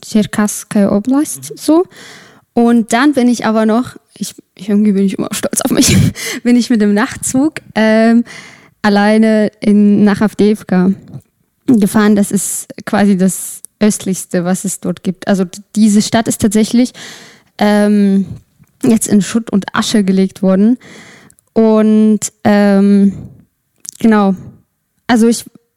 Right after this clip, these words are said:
Speaker 1: weiß jetzt auch nicht genau, was wir jetzt damit machen. Ich hab's <laughs> jetzt einfach erzählt. Aber, ähm,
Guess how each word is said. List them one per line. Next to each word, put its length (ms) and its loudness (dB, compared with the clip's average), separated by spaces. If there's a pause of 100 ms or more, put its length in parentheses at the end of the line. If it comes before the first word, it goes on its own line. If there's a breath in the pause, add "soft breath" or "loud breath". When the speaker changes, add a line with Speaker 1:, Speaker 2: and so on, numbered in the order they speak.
(1080)
Speaker 1:
weiß 320 0
jetzt 160 -2
auch 100 2
nicht 180 2
genau, 160 2
was 140 0
wir 60 0
jetzt 180 -2
damit 220 2
machen. 380 0
Ich 160 -2
hab's 200 0
<laughs> 60 2
jetzt 140 2
einfach 240 2
erzählt. 400 0 (440 loud breath)
Aber, 560 0
ähm, 560 2